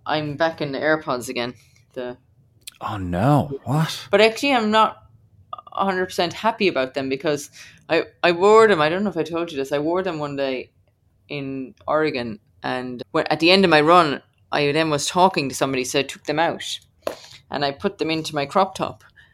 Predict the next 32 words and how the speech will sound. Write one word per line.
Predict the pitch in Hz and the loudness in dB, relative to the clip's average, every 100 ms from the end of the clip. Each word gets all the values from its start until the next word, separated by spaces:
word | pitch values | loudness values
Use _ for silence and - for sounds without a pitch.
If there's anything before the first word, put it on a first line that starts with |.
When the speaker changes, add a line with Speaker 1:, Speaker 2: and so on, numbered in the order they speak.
| _ | _
Speaker 1:
And | 147 | -2
then | 165 | 0
when | 156 | 2
I | |
got | 147 156 | 2 0
to | 147 | 2
the | 147 | 2
back | 160 | 2
of | 151 | 2
my | 135 | -4
car | - 190 185 | 4 8 8
and | 151 | 8
I | 139 | 4
was | 139 | 2
getting | 156 151 131 | 0 0 0
changed, | - 185 175 139 143 - - _ _ _ _ _ - | 0 2 0 -4 -8 -8 -12 _ _ _ _ _ 0
they | 156 | 2
fell | 180 175 | 4 6
out | 196 170 - | 6 6 0
and | 139 | 0
I | 151 | 0
didn't | 156 151 | -2 -2
realise. | 143 175 214 123 - - - _ _ _ _ _ _ _ _ _ - | 2 4 2 -2 -8 -12 -14 _ _ _ _ _ _ _ _ _ -14
Speaker 2:
Oh, | - - | -14 -12
no. | - - | -10 -8
Speaker 1:
And | 180 | 2
for | 202 | 2
the | |
first | - 254 311 - | 6 6 6 4
time | 240 233 | 2 4
ever, | 220 247 135 - _ - | 2 2 -2 -4 _ -4
<laughs> | 233 - - | -2 -2 -6